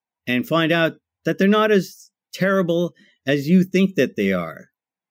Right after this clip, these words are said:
It's amazing when you break bread together in, in a common situation,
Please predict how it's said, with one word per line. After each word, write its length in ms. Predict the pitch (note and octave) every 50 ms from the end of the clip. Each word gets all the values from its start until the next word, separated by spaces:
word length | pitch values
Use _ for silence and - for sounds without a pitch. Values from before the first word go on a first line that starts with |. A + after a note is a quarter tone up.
| _ _ _
It's 200 | - D#3 B2+ -
amazing 440 | D3 D3+ F3 F#3+ G3 F#3 F3+ F3 D#3
when 120 | D3+ D3 C#3+
you 100 | C#3 B2
break 340 | - D3+ E3 F3+ E3+ -
bread 340 | - D3+ D#3 D#3 D#3+ D#3+ D#3
together 680 | - - C3+ B2 A#2+ A#2 A2+ A2 A#2+ A2+ A2 A2+ A#2+ _ _ _ _ _ _ _ _ _ _ _ _ _ _ _ _ _ _ _ -
in, 320 | B2+ B2 B2 A#2+ A#2+ B2
in 260 | - - B2 A#2+ A#2+ A#2+
a 440 | A#2+ A#2 A#2 A#2 A2+ A2+ A2+ - _ _ _ _ _ _ -
common 380 | - E3 E3 D#3+ D#3+ D#3 C#3+
situation, 880 | C#3+ - D3+ C3 - C#3 C3+ C#3+ D3+ D#3 C#3+ - B2+ A2+ A2+ A#2 - -